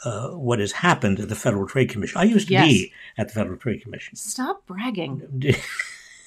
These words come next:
Speaker 1: I was,
Speaker 2: Too much.
Speaker 1: I know. I was, this is early on.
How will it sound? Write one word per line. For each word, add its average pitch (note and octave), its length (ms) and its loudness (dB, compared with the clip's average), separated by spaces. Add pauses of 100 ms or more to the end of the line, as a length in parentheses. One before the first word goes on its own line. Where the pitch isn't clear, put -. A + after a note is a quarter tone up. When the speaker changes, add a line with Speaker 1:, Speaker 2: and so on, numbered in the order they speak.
(260)
Speaker 1:
I F3+ 140 2
was, C3+ 180 2
Speaker 2:
Too F4 320 4
much. B3+ 280 6
Speaker 1:
I C3+ 160 0
know. G2 380 -2
I A#2+ 160 0
was, C#3+ 220 -2
this C3+ 220 -8
is A#2 100 -6
early C#3+ 340 0
on. F#2 440 -2